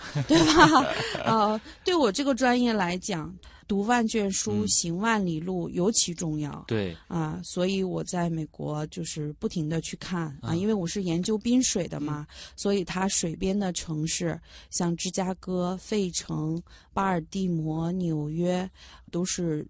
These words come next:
Speaker 1: 去了又去，
Speaker 2: 基本上是
Speaker 1: 看了又看，对。
Speaker 2: 这个把美国也跑遍了，尤其是这些滨水的大城市。
Speaker 1: 啊，对，对，对，
Speaker 2: 啊。
Speaker 1: 只要我文献里读到的，我能走到的，我基本上都走到了。
Speaker 2: 那次的时间也特别长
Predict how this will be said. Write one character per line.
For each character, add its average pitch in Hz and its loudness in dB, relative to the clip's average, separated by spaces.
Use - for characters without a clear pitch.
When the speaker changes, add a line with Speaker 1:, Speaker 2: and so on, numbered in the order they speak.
Speaker 1:
去 - 2
了 202 4
又 233 6
去， - 0
Speaker 2:
基 - 4
本 220 10
上 277 12
是 214 4
Speaker 1:
看 254 12
了 - -
又 - -
看， - 8
对。 202 6
Speaker 2:
这 160 4
个 127 2
把 127 6
美 110 4
国 127 2
也 117 0
跑 185 -2
遍 151 -2
了， 90 -6
尤 107 -2
其 139 -6
是 123 -6
这 117 -6
些 117 -4
滨 143 0
水 85 -4
的 92 -6
大 101 -4
城 92 -8
市。 98 -2
Speaker 1:
啊， 190 0
对， 175 2
对， 170 0
对， 170 -2
Speaker 2:
啊。 160 -6
Speaker 1:
只 - 0
要 220 6
我 208 4
文 180 0
献 226 2
里 185 -2
读 156 -8
到 214 2
的， 170 -2
我 165 -4
能 160 0
走 175 0
到 165 -2
的， 156 -4
我 160 -4
基 160 -4
本 156 -6
上 147 -6
都 151 -4
走 - -10
到 78 -14
了。 67 -14
Speaker 2:
那 214 6
次 185 0
的 127 0
时 117 -2
间 190 2
也 98 -2
特 104 -4
别 80 -8
长 - -10